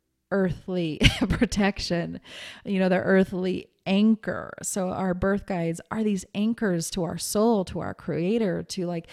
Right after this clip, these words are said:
the most refined and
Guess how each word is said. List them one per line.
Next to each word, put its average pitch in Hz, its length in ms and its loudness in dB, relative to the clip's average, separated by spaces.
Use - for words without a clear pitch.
the 190 100 2
most 220 340 6
refined 202 920 -4
and 175 280 -6